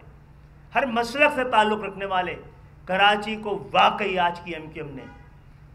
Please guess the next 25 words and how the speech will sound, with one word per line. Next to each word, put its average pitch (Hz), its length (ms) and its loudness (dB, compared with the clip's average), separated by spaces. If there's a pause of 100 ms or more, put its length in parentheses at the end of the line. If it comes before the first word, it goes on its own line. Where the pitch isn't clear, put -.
एक 180 240 -4
छोटा 185 280 0
पाकिस्तान 135 520 -8
बना 120 200 -14
दिया - 240 -20
है, - 880 -18
एक 156 80 -4
ऐसा 190 220 0
छोटा 196 280 0
पाकिस्तान 202 500 -2
जो 196 100 -2
बड़े 170 200 -2
पाकिस्तान 156 440 -6
को - 100 -14
पाल 120 260 -6
रहा 117 180 -14
है। 85 120 -20 (1040)
साथ 196 320 2
साथ - 1040 -4
हमारा 196 420 2
अल्हम्दुलिल्लाह 196 560 0
इंशाअल्लाह 196 560 -2
ताला 196 320 0 (2000)
आज 202 480 0 (800)
डिस्ट्रिक्ट 185 440 -10